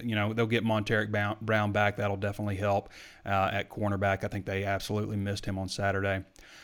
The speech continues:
Um, Shaggy Rogers says, "Morris is so bad as a coach. S M U is winning now four and oh."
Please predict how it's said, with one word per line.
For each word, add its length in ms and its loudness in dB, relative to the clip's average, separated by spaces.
Um, 560 -6
Shaggy 360 8
Rogers 340 10
says, 180 4
"Morris 280 6
is 120 2
so 180 6
bad 320 8
as 140 4
a 40 0
coach. 320 2
S 220 2
M 80 2
U 140 4
is 100 2
winning 340 2
now 200 2
four 320 0
and 80 4
oh." 240 4